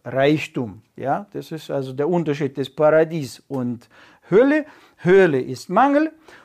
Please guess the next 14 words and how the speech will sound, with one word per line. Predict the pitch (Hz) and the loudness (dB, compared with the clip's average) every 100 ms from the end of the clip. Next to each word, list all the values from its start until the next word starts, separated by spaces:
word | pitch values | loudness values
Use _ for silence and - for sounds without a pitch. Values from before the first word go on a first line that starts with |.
| _ | _
und, | - 214 190 180 | 0 0 0 -2
äh, | 160 151 | -2 0
Paradies | 160 160 151 196 - | 2 2 2 0 -8
ist | 135 135 | -8 -6
Reichtum, | 123 117 - - 123 _ - | -6 -6 -14 -20 -20 _ -12
ja, | 180 277 | -12 -12
so, | _ - | _ -16
und | 117 135 | -10 -2
dort | 208 214 | 0 0
ist | - | 0
alles | 175 185 170 | 4 4 2
im | 160 143 | -2 -2
Reichtum, | 190 277 - 214 185 | 0 0 -2 -8 -4
alles | 160 196 202 | -2 0 -2